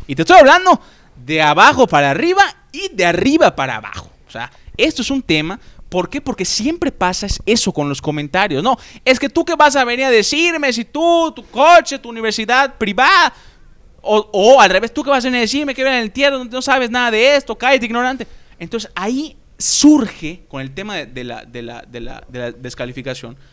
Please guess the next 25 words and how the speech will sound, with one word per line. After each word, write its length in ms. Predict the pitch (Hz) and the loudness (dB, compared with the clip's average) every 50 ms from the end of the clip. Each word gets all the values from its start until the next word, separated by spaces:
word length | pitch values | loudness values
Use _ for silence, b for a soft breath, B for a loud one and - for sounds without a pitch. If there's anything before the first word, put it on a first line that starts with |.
| b b b b b _ - | b b b b b _ -8
el 200 | 147 156 156 - | -6 -6 -4 -4
tema 360 | - 180 180 175 190 220 - _ _ - | -4 -4 -4 -4 -6 -10 -12 _ _ -20
de, 340 | 135 135 180 185 233 - _ - | -8 -4 -4 -4 -4 -6 _ -10
eh, 200 | 185 185 190 - - | -10 -10 -10 -12 -6
o 40 | |
sea, 160 | - 208 208 202 | -4 -2 -2 -2
como 240 | - 214 220 233 | -2 -4 -4 -2
que 120 | 214 247 233 | -2 -2 -2
sale, 280 | - - - 311 330 415 427 381 254 - | -2 0 2 2 4 2 2 0 -4 -8
salen 400 | - - 247 254 349 - 277 220 | -6 -2 0 0 0 0 -2 -4
los 160 | 180 165 - | -8 -8 -6
trapos, 400 | - 190 - 180 - - 165 165 | -4 -4 -4 -4 -4 -6 -6 -4
¿no? 120 | 208 285 | -4 -4
Como 180 | 294 277 226 220 | -2 -2 -4 -2
que 120 | 196 220 | -2 -2
sale 240 | 214 - 302 339 311 | 0 0 0 0 0
de 80 | 247 - | -2 -4
tu 140 | - 185 156 | -4 -10 -10
corazón 500 | - 165 156 156 156 - 220 277 370 330 b b b b b _ | -6 -6 -4 -4 -6 -8 -8 -10 -10 -12 b b b b b _
ese 280 | 269 302 311 - 262 226 | -4 -4 -2 -2 -2 -2
resentimiento 920 | 208 196 175 - 170 156 151 139 151 151 175 220 277 320 - - 156 - - | -2 -4 -4 -6 -8 -10 -10 -10 -10 -10 -10 -10 -10 -10 -10 -10 -10 -6 -4
a 100 | - 208 | -2 0
otra 280 | 220 262 277 - 220 - - | 2 2 0 0 -4 -12 -8
clase 300 | - 180 185 190 185 165 | -4 -4 -4 -4 -6 -10
social 520 | - - 127 - - 165 175 214 262 b | -14 -16 -16 -12 -6 -4 -2 -2 -4 b